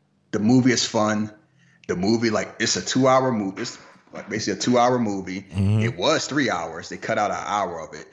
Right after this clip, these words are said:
Speaker 1: And it's a funny thing where it feels like it's not long enough, and at the same time, you could have cut out twenty minutes.
Speaker 2: You wanna know something interesting, and maybe you might already know. Uh, have you heard with, um,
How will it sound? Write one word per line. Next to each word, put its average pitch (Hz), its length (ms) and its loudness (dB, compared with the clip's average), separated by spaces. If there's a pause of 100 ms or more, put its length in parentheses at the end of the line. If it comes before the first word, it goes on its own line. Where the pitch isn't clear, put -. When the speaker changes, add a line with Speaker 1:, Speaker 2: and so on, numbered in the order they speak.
(220)
Speaker 1:
And 110 140 -4
it's 107 120 -10
a 101 60 -4
funny 196 280 2
thing 170 300 0
where 113 120 -2
it 113 40 -8
feels 113 400 -6
like 101 340 -4 (520)
it's 110 160 -6
not 120 240 -2
long 131 240 -2
enough, 135 420 -6
and 104 80 -8
at - 60 -12
the 101 60 -14
same 117 200 -2
time, 113 160 -2
you 98 40 -6
could 107 100 -12
have 95 140 -16
cut 107 140 -6
out 87 140 -6
twenty 95 220 -8
minutes. - 440 -14 (1400)
Speaker 2:
You 127 640 2
wanna 127 240 4
know 120 100 4
something 113 260 0
interesting, 127 560 2
and 90 100 -2
maybe 101 240 2
you 101 140 0
might 92 280 0
already 92 420 2
know. 85 340 -2 (400)
Uh, 110 180 6
have 101 220 4
you 131 180 6
heard 120 480 6
with, 101 300 2
um, 87 600 -2